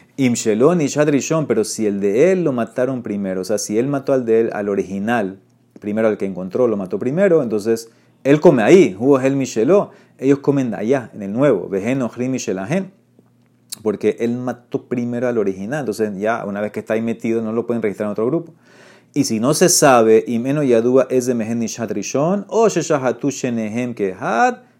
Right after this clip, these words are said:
hen ohlin mi shelo. Entonces ellos comen del de ellos.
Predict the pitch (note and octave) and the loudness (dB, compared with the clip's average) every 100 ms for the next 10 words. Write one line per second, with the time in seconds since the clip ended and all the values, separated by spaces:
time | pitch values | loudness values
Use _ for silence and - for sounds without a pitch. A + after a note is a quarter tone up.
0 | _ - A#2 D#3 E3 D#3+ D3 C#3 C3 A2+ | _ -10 -2 2 4 4 2 0 -2 -4
1 | C3+ C#3 B2+ A#2 A2+ A#2 - G#3+ A3 E3+ | -2 -2 0 -2 0 -2 2 4 6 8
2 | D#3 D#3 D3+ D3+ D3+ D3 D3 C#3+ C#3 D3 | 8 6 4 4 0 2 0 2 4 4
3 | G#2 - | 2 -4